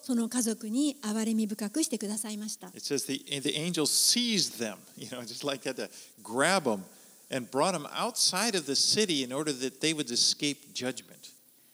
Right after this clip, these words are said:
Speaker 1: この御使いは憐れみ深く、ためらっていた彼らの手を掴んでくれました。彼の手と彼の妻の手と二人の妻の手を掴んで、この裁きから助け出してくださいました。
Speaker 2: The Lord is merciful.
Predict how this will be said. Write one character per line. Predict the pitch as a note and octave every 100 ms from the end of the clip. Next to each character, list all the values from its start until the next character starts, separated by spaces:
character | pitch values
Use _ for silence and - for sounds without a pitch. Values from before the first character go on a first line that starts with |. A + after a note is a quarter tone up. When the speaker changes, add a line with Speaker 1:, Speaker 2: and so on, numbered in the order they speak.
| _
Speaker 1:
こ | B3+
の | B3
御 | B3
使 | A#3+ - B3
い | B3
は | C#4
憐 | A3+ B3 C4+
れ |
み | C#4
深 | C4 C#4 C#4+
く、 | C4+ C#4
た | C#4
め | D#4
ら | F4+
っ | F#4
て | F#4 C4
い |
た | B3+ C4+ C4+ -
彼 | C#4 C4
ら | A#3
の | A3 C#4 C4
手 | - E4+
を | D4+ D#4+ - -
掴 | - - F#4
ん |
で | C#4
く | G3+
れ | F#3+
ま | F#3+
し | -
た。 | F3
彼 | G#3+ G3
の | G3+
手 | A3+
と | A3
彼 | G#3+ A3+
の | G#3+
妻 | G#3+ C#4 B3+
の | A3+
手 | A3+
と | G#3+ A3
二 | - C4
人 | C#4+
の | C4+
妻 | C4 - D#4+ C#4+
の | C#4
手 | E4 E4
を | C#4 - - - - -
掴 | - - F#4
ん | F4+ E4
で、 | F4 E4+ - -
こ | C4+
の | A#3 A3+
裁 | A#3+ A#3 A3
き | -
か | G#3+
ら | B3 D4 C4+
助 | A#3+ G#3 -
け | G3
出 | F3+
し |
て | - C4
く |
だ | F#3 F3+
さ | G3
い |
ま | G3 F#3+
し | -
た。 |
Speaker 2:
The | C#3+
Lord | C3+ G#3 D#4 A#3+ C#3+
is | D#3+ C#3+
merciful. | F#2+ A2+ B2 - - G2+